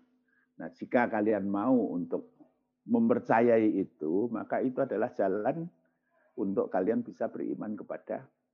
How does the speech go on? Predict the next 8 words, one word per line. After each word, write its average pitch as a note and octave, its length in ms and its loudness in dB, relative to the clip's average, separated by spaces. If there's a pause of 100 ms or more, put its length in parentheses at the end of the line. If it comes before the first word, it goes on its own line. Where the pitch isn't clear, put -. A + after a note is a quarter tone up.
(140)
hari E2+ 240 -6
kebangkitan F2+ 720 -6 (640)
dan F#2 140 -6 (100)
hari D#2+ 160 -6
pembalasan E2+ 720 -6
di E2+ 240 -4 (320)
hari D#2 240 -8
kiamat. - 400 -18